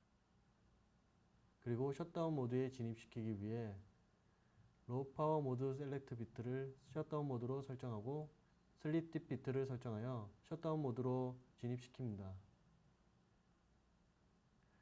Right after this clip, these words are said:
그러면 설정한 웨이크업 소스의 이벤트에 의해 웨이크업 되고 엠씨유는 리셋하여 시스템을 재시작하게 됩니다. 이렇게,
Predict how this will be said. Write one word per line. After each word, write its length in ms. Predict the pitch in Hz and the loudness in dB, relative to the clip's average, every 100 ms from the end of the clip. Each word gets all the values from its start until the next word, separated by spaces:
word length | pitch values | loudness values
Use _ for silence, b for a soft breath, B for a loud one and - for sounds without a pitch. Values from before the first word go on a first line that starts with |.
| b b | b b
그러면 460 | - 120 123 139 147 | 0 2 4 2 -2
설정한 500 | 147 170 170 170 160 | -2 -2 0 2 4
웨이크업 380 | 127 123 - 131 | 2 0 -4 -4
소스의 540 | 127 123 127 127 127 | -4 -4 -2 0 0
이벤트에 440 | 123 117 127 127 127 | 0 0 -2 0 0
의해 420 | 110 104 120 107 92 B - | 0 0 -2 -2 -6 B -8
웨이크업 440 | 120 127 127 139 - | 0 0 2 -2 -2
되고 380 | 113 123 135 - | -2 -2 -2 -4
엠씨유는 560 | 135 127 131 131 147 127 | -8 -4 -2 -2 -4 -4
리셋하여 600 | 104 131 127 123 135 147 | -6 -8 -6 -4 -2 -6
시스템을 560 | - 143 - 143 147 147 | -8 -10 -4 -2 -2 -2
재시작하게 640 | 117 110 139 143 - 135 | -6 -6 -6 -6 -4 -2
됩니다. 380 | 127 98 95 95 - - - _ _ _ _ _ _ _ - - _ _ - - _ - _ _ - - _ _ _ _ _ b b b b b - - - - - - - | -2 -2 -6 -10 -14 -20 -20 _ _ _ _ _ _ _ -20 -20 _ _ -20 -20 _ -20 _ _ -20 -20 _ _ _ _ _ b b b b b -20 -20 -20 -20 -20 -12 0
이렇게, 480 | 170 170 175 175 | 0 4 4 4